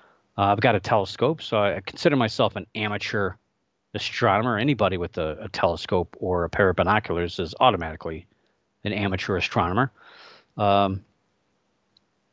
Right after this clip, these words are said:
I've been talking a lot about this James Webb Space Telescope over the last few months, and we talked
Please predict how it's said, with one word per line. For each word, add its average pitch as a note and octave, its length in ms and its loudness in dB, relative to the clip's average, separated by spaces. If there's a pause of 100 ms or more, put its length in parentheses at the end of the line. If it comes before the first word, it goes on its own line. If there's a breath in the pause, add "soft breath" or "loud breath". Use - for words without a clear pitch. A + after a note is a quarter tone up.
I've - 100 -6
been A2+ 80 0
talking C#3 320 4
a A2 60 6
lot A#2+ 480 2
about A#2+ 280 -2
this - 240 -12 (100)
James A2+ 600 -4
Webb G2+ 500 2
Space - 560 -6
Telescope G2+ 640 -4
over G2 100 0
the G2 80 0
last G2+ 300 2
few G2 200 -2
months, F#2+ 300 -4
and F2 100 -12
we F2+ 60 -6
talked - 420 2